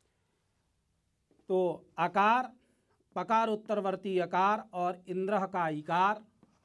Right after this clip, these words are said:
इन दोनों के स्थान में आद गुणः से गुण एकादेश प्राप्त होता है। गुण संज्ञक वर्ण तीन है।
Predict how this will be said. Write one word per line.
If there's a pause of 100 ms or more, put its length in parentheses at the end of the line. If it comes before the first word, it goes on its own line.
(380)
इन
दोनों
के
स्थान
में (1120)
आद
गुणः
से (520)
गुण
एकादेश (340)
प्राप्त
होता
है। (920)
गुण
संज्ञक
वर्ण (2250)
तीन
है।